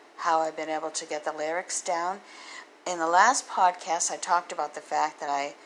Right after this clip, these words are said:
got myself off of Benadryl and was trying to cut down on C B D, and it really helped my brain focus when I can do that. But, um, actually, when I just finished the album,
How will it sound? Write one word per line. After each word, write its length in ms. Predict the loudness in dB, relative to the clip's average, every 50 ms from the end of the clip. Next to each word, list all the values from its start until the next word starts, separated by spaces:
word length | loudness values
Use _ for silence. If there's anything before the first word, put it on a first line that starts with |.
| -20 -20 -20 -20 -20 -18 -2 4
got 180 | 4 4 4
myself 520 | 4 0 -2 0 0 2 2 0 0 0 2
off 240 | 2 2 2 0 -4
of 100 | -8 -4
Benadryl 720 | -4 -2 -2 -4 -4 -4 0 4 6 6 8 6 6 4 0 -6
and 80 | -10
was 140 | -10 -10 -8
trying 240 | -6 -4 -4 -4 -4
to 80 | -4
cut 200 | -4 -6 -6 -6
down 220 | -6 -6 -4 -4 -6
on 140 | -6 -6 -4
C 260 | -2 -2 -4 -4 -8
B 140 | -12 -14 -14 -12
D, 400 | -10 -8 -8 -8 -8 -10 -10 -12 -14 -20 -20 -20 -20 -20 -20 -20 -20 -20 -20 -16 -12
and 220 | -8 -6 -4 -4 -4
it 80 | -4
really 260 | -2 -2 -2 -2 -4 -6
helped 400 | -6 -2 0 0 0 0 -2 -6
my 160 | -10 -8 -8
brain 380 | -6 -4 -4 -4 -4 -4 -8
focus 560 | -10 -6 -2 0 0 0 0 0 -2 -2 -2 0
when 80 | 0
I 100 | 0 0
can 180 | 0 -2 -8 -6
do 140 | -6 -4 0
that. 320 | 2 2 2 2 0 -2 -6 -16 -20 -20 -20 -20 -20 -20 -20 -20 -4 0
But, 200 | 2 2 2 2
um, 580 | 4 6 8 8 8 6 4 0 -10 -14 -16 -18 -20 -20 -20 -20 -20 -20 -20 -20 -20 -20 -20 -20 -20 -20 -20 -20 -20 -20 -20 -20 -20 -20 -20 -18 -18 -2 4 4
actually, 380 | 6 6 4 2 -2 -2 -2
when 120 | -4 -2 -2
I 140 | -2 -2
just 260 | -2 -4 -4 -4 -4 -6
finished 400 | -8 -8 -6 -6 -4 -4 -4 -6
the 180 | -8 -2 2
album, 600 | 6 8 8 8 8 6 4 2 0 0 -2 -6